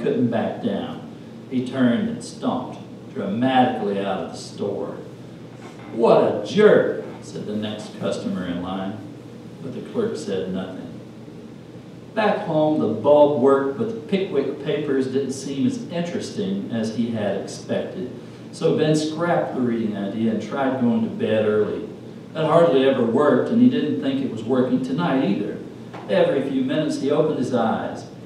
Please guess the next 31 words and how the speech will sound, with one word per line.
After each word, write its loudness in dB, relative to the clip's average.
and -2
he 0
surveyed 0
the -2
darkened -2
room. -6
Then 2
on 6
the 2
back 0
of -2
his -4
eyelids, -4
he -6
saw 0
an 2
odd 2
green 4
glow. 2
When 2
he 8
opened 4
his -4
eyes, 2
he 0
saw 4
a 4
shimmering, 2
familiar 2
shape. 0
"Marley?" 10